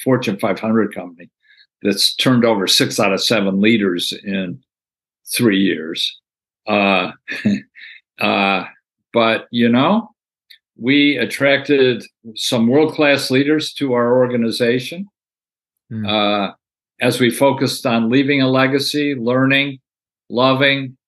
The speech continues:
Speaker 1: giving them the right working conditions. Uh, I couldn't pay 'em a lot,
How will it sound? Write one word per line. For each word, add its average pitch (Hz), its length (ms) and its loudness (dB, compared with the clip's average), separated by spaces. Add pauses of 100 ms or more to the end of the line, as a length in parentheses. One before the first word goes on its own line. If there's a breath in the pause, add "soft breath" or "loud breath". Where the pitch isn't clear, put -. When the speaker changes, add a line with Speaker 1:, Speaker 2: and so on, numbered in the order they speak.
(380)
Speaker 1:
giving 139 280 0
them 131 180 2
the 117 100 0
right 127 260 0
working 135 400 -2
conditions. 110 760 -4 (680)
Uh, 113 320 0
I 196 60 -2
couldn't - 300 0
pay 151 160 0
'em 233 140 2
a 120 80 2
lot, 92 280 -8